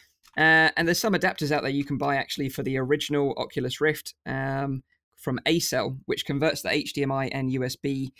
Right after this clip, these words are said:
into a single U S B C connector that you can use with your new Nvidia card if you, uh, bought one. It also works on Windows M R, by the way, thanks to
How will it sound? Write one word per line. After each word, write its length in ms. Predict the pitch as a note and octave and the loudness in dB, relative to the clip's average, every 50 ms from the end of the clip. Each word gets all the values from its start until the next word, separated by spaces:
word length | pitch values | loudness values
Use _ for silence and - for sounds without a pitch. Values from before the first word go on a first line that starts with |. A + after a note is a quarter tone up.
| - - _ _ | -20 -20 _ _
into 300 | - C3 C3 - - B2+ | -4 -4 -2 -2 -2 -2
a 60 | B2 C3 | -2 0
single 300 | - - D3+ C#3+ C3+ C3+ | 0 2 2 2 2 2
U 140 | B2 C3 C3 | 0 0 0
S 120 | B2 - | 0 -2
B 120 | - A#2+ C3 | -4 -6 0
C 160 | - F3 E3+ | 2 2 2
connector 480 | - - D#3 - - - D#3 D3 C#3+ | 4 2 0 0 0 0 0 2 2
that 80 | - B2+ | 0 -2
you 60 | G#2 - | -4 -2
can 140 | - C3+ | -2 -2
use 220 | C3+ C3+ C#3+ C#3 - | 0 0 0 -2 -2
with 100 | C3 B2 | -4 -2
your 120 | C3+ C3 | 0 0
new 120 | C3 B2+ B2 | 0 0 0
Nvidia 360 | B2+ B2 C#3 B2 B2+ B2+ B2 | -2 -2 -2 -2 -2 -2 -4
card 300 | - C3 C3 B2+ B2+ - - - - - _ - | -4 -2 -2 -2 -4 -6 -10 -18 -20 -16 _ -10
if 160 | C3 - - | -10 -6 -4
you, 200 | C3 C3 B2 B2 | -2 0 0 0
uh, 140 | B2+ B2 - | 0 -2 2
bought 240 | - D3+ D#3 - - | 4 6 6 6 4
one. 220 | G#2+ - - - - _ _ - - - - - - - - | 0 -4 -4 -10 -16 _ _ -20 -18 -18 -18 -20 -18 0 2
It 100 | D3+ - | 4 6
also 240 | F#3 F#3 - E3+ D3+ | 6 4 6 4 4
works 180 | D3+ - - C#3+ | 4 4 2 0
on 80 | C#3 | 0
Windows 280 | C#3+ C#3+ C#3 C3+ C3 C#3 | 2 2 2 2 2 2
M 120 | C3+ C3+ | 2 2
R, 100 | C#3 C3 | 2 2
by 120 | B2+ C3 B2+ | 2 0 0
the 60 | B2 | 0
way, 140 | B2+ B2+ A#2+ | 0 -2 -2
thanks 340 | - - C3 - - - - | -2 -4 -6 -6 -6 -10 -12
to 400 | - - B2+ B2+ C3 B2+ B2+ B2+ | -6 -4 -2 0 0 0 -2 -2